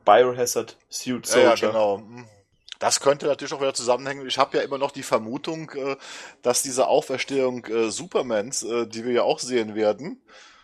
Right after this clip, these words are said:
Speaker 2: ähm, dass die halt immer noch zusammenhängt mit dem, äh, Raumschiff, was in Metropolis liegt.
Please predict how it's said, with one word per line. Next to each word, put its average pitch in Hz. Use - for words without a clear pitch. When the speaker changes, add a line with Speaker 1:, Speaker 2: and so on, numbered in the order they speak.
Speaker 2:
ähm, 131
dass 139
die 156
halt 147
immer 151
noch 151
zusammenhängt 135
mit 135
dem, 127
äh, 90
Raumschiff, 117
was 135
in 139
Metropolis 131
liegt. 95